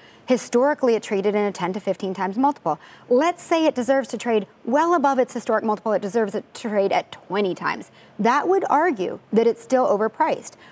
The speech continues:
With respect to the, the capturing the dollars that are going in, I'm more on Steve's perspective on this. I don't think it's money coming out of or away from oil. If we look at quarter to date, energy stocks are still up five percent and change.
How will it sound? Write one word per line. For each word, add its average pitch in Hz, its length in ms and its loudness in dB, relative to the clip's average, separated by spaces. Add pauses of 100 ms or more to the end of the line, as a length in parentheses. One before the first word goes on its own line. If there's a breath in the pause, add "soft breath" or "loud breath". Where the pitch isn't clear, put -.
With 240 160 0
respect 233 540 0
to 196 440 2 (300 soft breath)
the, 190 360 2
the 196 200 2
capturing 202 720 -2
the 185 60 0
dollars 190 380 0
that 202 120 0
are 190 80 4
going 170 260 0
in, 240 300 -2 (360 soft breath)
I'm 311 240 4
more 381 220 4
on 294 140 2
Steve's 269 320 -4
perspective 175 460 -4
on 165 120 0
this. 165 180 -8
I 240 120 2
don't 359 240 0
think 330 180 2
it's 285 160 -6
money 196 220 0
coming 185 380 -6
out 214 200 0
of 208 100 -2
or 208 140 0
away 175 260 2
from 196 180 -6
oil. 240 240 2
If 170 100 -4
we 202 80 2
look 214 180 -2
at 285 120 -4
quarter 240 280 0
to 220 100 -2
date, 277 240 2 (320 loud breath)
energy 269 360 2
stocks 214 380 -2
are 214 60 -2
still 202 220 0
up 190 160 -2
five 190 280 0
percent 165 360 -6
and 160 120 -4
change. 175 360 -4